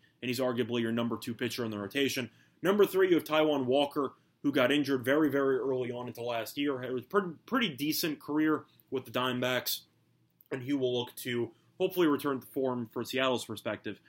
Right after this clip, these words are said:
uh, following that injury and the recovery process. Still a little bit, uh, skeptical, though.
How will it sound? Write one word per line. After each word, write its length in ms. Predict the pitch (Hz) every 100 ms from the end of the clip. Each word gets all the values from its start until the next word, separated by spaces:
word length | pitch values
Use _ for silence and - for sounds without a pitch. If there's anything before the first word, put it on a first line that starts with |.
| _ _ _
uh, 200 | - 113
following 400 | 110 127 117 113
that 240 | 110 107 -
injury 560 | 127 127 113 110 110 107
and 380 | 110 113 110 107 - _ _ _
the 200 | 123 120
recovery 480 | 113 107 156 143 117
process. 580 | 104 107 101 - 104 - - _ _
Still 160 | - 196
a 60 |
little 120 | 196
bit, 240 | 180 170 156 - _ _ _
uh, 280 | 127 123 117
skeptical, 560 | - 147 - 147 139 _ _
though. 320 | 135 135 127